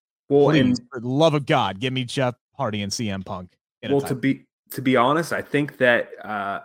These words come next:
Speaker 1: I don't think that we're far away from seeing a C M Punk and Adam Page feud. And I think that there will be callbacks to the C M Punk and Jeff Hardy feud whenever they do that in A E W.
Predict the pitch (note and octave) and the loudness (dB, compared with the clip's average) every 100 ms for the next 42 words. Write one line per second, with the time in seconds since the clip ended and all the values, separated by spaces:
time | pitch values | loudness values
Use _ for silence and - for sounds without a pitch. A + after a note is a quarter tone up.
0 | _ - C3 B2 D3 A2+ D3 D3 G#2+ A#2 | _ -10 -2 2 2 0 -6 -4 -4 -4
1 | - C3+ C3+ A#2 B2 C#3 A#2 - B2+ A2 | -2 2 2 4 2 0 -6 -6 -6 -6
2 | G#2 - B2+ A2+ - B2 C3+ G#2+ G2 - | -6 -6 -4 -4 -4 -6 -6 -6 -6 -8
3 | _ _ _ B2+ B2 A2+ G#2 B2 B2 C3+ | _ _ _ 0 2 2 -2 -2 0 -2
4 | - - E3 F3+ G3+ G3+ _ _ _ _ | -6 -8 -4 -4 -4 -8 _ _ _ _
5 | _ _ A#2+ A#2 G2+ A#2 - C#3+ D3 C#3 | _ _ 2 2 2 0 0 0 0 4
6 | B2+ B2+ A2+ G#2+ - B2 B2 G2+ F2+ - | 4 4 0 -4 2 4 4 4 0 -4
7 | - - A#2 G#2+ G2+ - _ _ - G#2+ | -12 -6 0 0 0 -6 _ _ -6 -4
8 | - C3 A#2 G#2+ G#2 A#2 G#2+ G2+ - - | -2 0 0 0 -2 -4 -4 -6 -12 -6
9 | G#2 G2 A2 - A#2 A2 G2+ - G2 F#2 | -6 0 0 2 0 2 -2 -6 -8 -8
10 | F2 - G#2 G#2 G2+ G2 F#2+ G2 G2 F#2 | -10 -6 -2 0 0 -2 -2 -4 -2 -2
11 | C#2+ F2 E2+ F2 - - | -4 -8 -10 -10 -12 -16